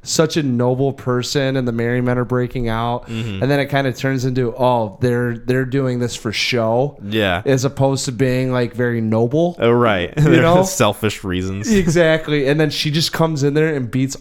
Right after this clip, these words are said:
Speaker 1: all of 'em down.
Speaker 2: They did a similar joke to the Duloc singing puppets thing, where they said something about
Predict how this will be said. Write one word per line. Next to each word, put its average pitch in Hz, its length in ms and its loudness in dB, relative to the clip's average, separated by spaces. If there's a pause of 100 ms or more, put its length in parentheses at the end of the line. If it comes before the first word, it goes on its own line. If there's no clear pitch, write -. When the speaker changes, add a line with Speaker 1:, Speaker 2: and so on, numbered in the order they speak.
Speaker 1:
all 127 340 2
of 135 120 -2
'em 131 160 -2
down. 110 540 -4
Speaker 2:
They 156 100 4
did 190 180 2
a 190 140 2
similar 180 440 2
joke 127 420 0
to 117 200 2
the 107 240 2
Duloc 113 680 0
singing 113 400 -2
puppets 110 460 -2
thing, 76 300 -6
where 92 160 2
they 95 160 2
said 104 260 0
something 107 340 -2
about 95 480 0